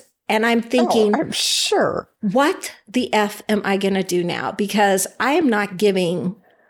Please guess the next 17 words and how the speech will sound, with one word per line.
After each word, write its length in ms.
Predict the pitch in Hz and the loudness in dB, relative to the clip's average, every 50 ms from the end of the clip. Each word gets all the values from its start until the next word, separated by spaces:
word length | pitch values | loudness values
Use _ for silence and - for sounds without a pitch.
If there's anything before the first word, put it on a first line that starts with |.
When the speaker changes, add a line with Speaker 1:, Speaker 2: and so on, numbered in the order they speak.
| _ _ - | _ _ -6
Speaker 1:
a 60 | 196 | -6
total 360 | 190 - - 254 262 254 247 226 | -4 -2 -2 0 0 2 2 0
stranger 880 | - - - 208 185 190 185 185 175 139 147 139 151 185 185 - - _ _ _ - | 0 -2 0 0 0 0 0 0 -2 -2 0 0 -2 -4 -6 -10 -20 _ _ _ -2
on 120 | 190 190 | 0 0
the 80 | 190 180 | 0 0
strip 300 | - - - 247 240 254 | 0 0 0 -2 -2 0
in 160 | 226 233 214 | 0 0 0
Vegas 500 | 196 185 185 185 175 175 175 175 175 - 190 | 2 2 0 0 0 0 -2 -2 -2 -4 -2
my 140 | 196 196 196 | -2 -4 -4
credit 300 | - - 190 147 - - | -2 -4 -4 -4 -4 -6
card. 340 | - 175 160 170 147 185 - - | -4 -2 0 0 0 0 -2 0
I 120 | 202 208 | 0 0
didn't 420 | 196 - - 254 277 320 294 - 214 | 0 0 0 0 0 0 0 0 0
want 320 | 214 226 214 214 214 - | 2 2 2 0 -2 -2
this 400 | 208 202 196 202 - - - - - - - - _ _ _ - | 0 0 0 0 0 -2 -4 -6 -8 -14 -20 -20 _ _ _ 0
anyway. 540 | 240 226 214 185 170 170 185 185 175 196 202 | 2 2 2 2 0 0 0 0 0 0 0
Rob's 480 | 202 190 190 226 285 339 285 - - | 0 0 0 2 2 2 0 -2 -4